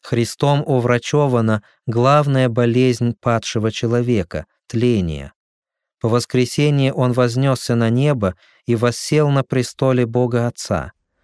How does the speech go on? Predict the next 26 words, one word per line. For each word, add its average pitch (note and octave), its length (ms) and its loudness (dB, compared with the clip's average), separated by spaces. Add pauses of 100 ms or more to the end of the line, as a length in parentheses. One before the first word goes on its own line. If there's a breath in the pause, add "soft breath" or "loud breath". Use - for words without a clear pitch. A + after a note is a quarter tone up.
(200)
не A#2 180 0
только B2+ 380 0
как A2 260 0
Бог, C#3 420 0 (280)
но B2 220 2
и A#2+ 180 -2
как A#2 240 -2
человек. A2 760 -4 (720)
С - 140 -6
этого C3 340 0
момента B2 680 0 (220 soft breath)
путь C3+ 240 -2
к - 100 -4
обожению A#2 760 0 (200 soft breath)
вновь C3 420 0
открыт A#2 680 -2 (220)
для A2+ 200 0
каждого G#2 560 -2
из A2 260 -2
людей. A2 560 -4 (720)
И A#2 80 0
обожение — A#2 800 2
это B2+ 200 -2
не C3 140 0
просто D3 460 0
возвращение A#2+ 920 0